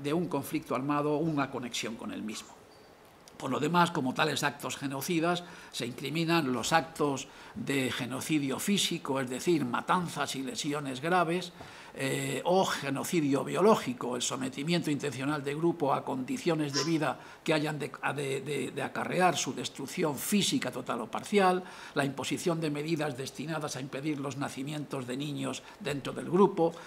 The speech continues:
el traslado por la fuerza de niños de un grupo a otro grupo. En el artículo seis de esta convención, eh, para la prevención y sanción del delito de genocidio, se prevía la existencia de una Corte Penal Internacional.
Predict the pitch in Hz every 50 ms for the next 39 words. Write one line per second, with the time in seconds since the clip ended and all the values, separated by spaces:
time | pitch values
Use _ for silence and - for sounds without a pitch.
0 | - - - 131 135 139 127 135 135 139 135 127 160 175 180 175 170 147 - 139
1 | 131 131 127 - - 165 160 143 - 143 131 127 131 156 170 160 156 156 143 131
2 | 120 135 131 143 143 156 156 139 - 135 127 123 127 - - - - - 127 -
3 | - - - - - - - - - - - - - - - - 139 151 160 160
4 | 156 - - 254 247 - 226 196 165 - - 220 202 151 - - - - - -
5 | 123 165 165 - - 151 - 147 131 123 123 123 - - 185 190 170 135 120 -
6 | - - - - - - - 139 127 127 131 127 123 - 139 123 127 131 - 123
7 | 123 127 120 - - 185 170 160 143 - 147 131 - - 180 160 139 147 127 123
8 | 123 170 190 190 185 147 139 127 - 135 117 110 107 - - 190 180 156 151 156
9 | 160 - - - - - - - - 156 - - 151 175 202 214 208 190 180 175
10 | 175 - 156 147 - - 196 196 180 190 185 143 147 160 170 185 175 156 - -
11 | - 208 226 220 180 - - 180 143 135 139 151 190 190 170 165 147 - - 143
12 | 151 147 131 - - 147 170 220 208 151 - -